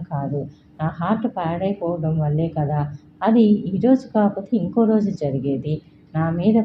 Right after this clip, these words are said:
ప్రేమ కొద్దీ నువ్వు అతనితోటి వెళ్ళకుండా ఒంటరిగా ఉంటే అతను ఏమైపోతాడు?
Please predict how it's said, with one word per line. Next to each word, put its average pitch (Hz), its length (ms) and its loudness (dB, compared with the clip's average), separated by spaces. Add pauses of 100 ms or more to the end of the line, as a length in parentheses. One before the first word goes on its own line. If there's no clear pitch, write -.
ప్రేమ 170 220 0
కొద్దీ 156 500 -4 (140)
నువ్వు 156 160 2
అతనితోటి 156 640 -2
వెళ్ళకుండా 147 760 -2 (360)
ఒంటరిగా 214 480 2
ఉంటే 151 480 0 (280)
అతను 175 220 -6
ఏమైపోతాడు? 160 920 4